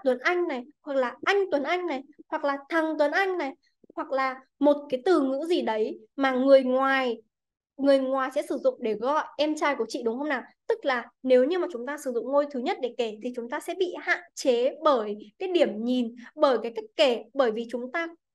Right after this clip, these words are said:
có cái quan hệ ràng buộc với những, những cái nhân vật khác trong cái câu chuyện mà chúng ta kể. Nhưng nếu như mà sử dụng ngôi thứ ba thì chúng ta sẽ có một cái sự linh hoạt hơn trong điểm nhìn. Và ở đây ngoài điểm nhìn ra thì chị sẽ kể linh hoạt,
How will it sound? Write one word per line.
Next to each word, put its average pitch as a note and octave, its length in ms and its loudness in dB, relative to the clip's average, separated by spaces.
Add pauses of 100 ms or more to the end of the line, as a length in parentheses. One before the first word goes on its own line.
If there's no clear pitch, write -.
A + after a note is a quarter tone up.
(160)
có B3 220 2
cái E4 180 -6
quan F#4 300 0
hệ F4+ 100 2 (140)
ràng A#3+ 280 -2
buộc B3+ 240 4
với A#3 100 -4
những, C4+ 240 -6
những F4+ 100 -2
cái F4 120 -14
nhân D4 260 -4
vật C4 100 -12 (120)
khác G#4 180 -2 (360)
trong G4+ 160 -4 (120)
cái B3+ 120 -10
câu D4 180 -4
chuyện D4 240 -4
mà A3 120 -10
chúng A3+ 140 -10
ta C#4 180 -8
kể. A#3 180 -2 (420)
Nhưng F#4+ 200 2 (360)
nếu C4+ 220 4
như F#4 120 -4
mà F#4 80 -2
sử A#3 140 -8
dụng A#3 140 -8
ngôi D4 220 -2
thứ A#3+ 80 -4
ba C#4 360 -6 (160)
thì D#4 180 0
chúng B3+ 180 -4
ta F4 160 -2 (120)
sẽ F#4+ 120 0 (100)
có B3+ 160 -6
một D#4 140 -8
cái D4 180 -4
sự - 140 -4
linh F4+ 240 2 (160)
hoạt C#4+ 280 0
hơn F#4 260 -2 (140)
trong F4 180 -2
điểm C#4+ 240 2
nhìn. A#3+ 440 0 (340)
Và C#4 200 2
ở A3+ 260 -4
đây E4 240 0 (240)
ngoài D#4 240 2
điểm B3 280 0
nhìn C4 200 -2
ra D#4+ 240 0 (240)
thì C#4 180 -4 (200)
chị F4 220 -4 (100)
sẽ E4 100 -2 (120)
kể B3+ 180 0
linh F#4+ 360 -2
hoạt, C4+ 220 -4